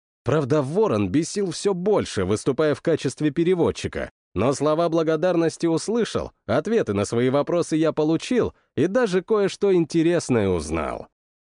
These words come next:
Первое. Никто из дикарей не говорит на имперском языке из-за племенного запрета.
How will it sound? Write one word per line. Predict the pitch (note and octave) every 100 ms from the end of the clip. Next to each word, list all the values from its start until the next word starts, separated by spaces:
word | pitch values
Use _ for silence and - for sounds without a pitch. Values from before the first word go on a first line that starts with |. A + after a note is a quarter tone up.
| _
Первое. | G3 G#3+ D3+ F2 A#1 - _ _
Никто | E2 A2+ C#3 - F#3+
из | F3 C#3
дикарей | E3 F3 F3 G3+ E3
не | A#2
говорит | A#2 C#3+ D#3+ F#3+ D#3+
на | D#3 D#3+
имперском | D3 D3+ B2+ C#3+ C#3
языке | C3+ C3 D#3 - G3+
из-за | F3+ C3+ D3+
племенного | C#3 D#3 D3 C#3+ C3+ A#2+ A2+
запрета. | A2 G2+ F#2+ D#2 - C2